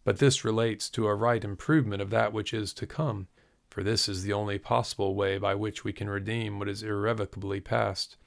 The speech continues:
The counsels which I would offer to the young on this subject are, think frequently and seriously on the inestimable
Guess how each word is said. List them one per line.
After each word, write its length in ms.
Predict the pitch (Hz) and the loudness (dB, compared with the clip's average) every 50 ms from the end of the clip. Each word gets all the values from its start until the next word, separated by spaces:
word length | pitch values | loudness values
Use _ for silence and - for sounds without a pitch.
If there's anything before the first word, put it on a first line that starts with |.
| _ _ _ _ _ _ _ _ _ _ _ - | _ _ _ _ _ _ _ _ _ _ _ -10
The 80 | - - | -6 0
counsels 480 | - 117 123 123 104 - 107 101 92 | 4 6 6 6 4 2 -4 -4 -2
which 220 | 98 104 95 - 110 | -2 -2 0 2 4
I 160 | 107 104 101 | 4 4 4
would 140 | 98 98 104 | 4 4 4
offer 260 | 107 113 - - 101 | 4 4 2 0 -4
to 120 | 90 - 98 | -4 -4 -4
the 80 | 95 | -2
young 260 | 98 101 101 110 113 | 0 0 0 0 0
on 140 | 104 101 107 | -2 -2 0
this 140 | 113 127 - | 0 0 0
subject 520 | - - 101 92 95 101 101 95 92 - | 0 0 0 -2 0 0 -2 -2 -2 -2
are, 280 | 95 95 98 110 127 - _ _ _ - - _ _ _ _ | 0 0 2 0 0 -2 _ _ _ -20 -20 _ _ _ _
think 240 | - 139 135 135 135 | 4 6 6 6 6
frequently 560 | - - 135 135 135 - 92 92 98 98 95 | 4 2 2 2 2 0 -4 -2 -2 -2 -2
and 140 | 98 101 98 | -2 -2 -4
seriously 640 | - - 131 143 143 113 98 - - - - 98 95 | -2 2 2 4 4 4 2 0 -2 -4 -4 -2 -2
on 120 | 95 98 | -2 -2
the 80 | 98 101 | -4 -4
inestimable 720 | 101 104 117 120 - - - 104 95 92 92 95 95 95 | -2 -2 0 -2 -2 -2 -4 -4 -4 -2 -4 -4 -6 -8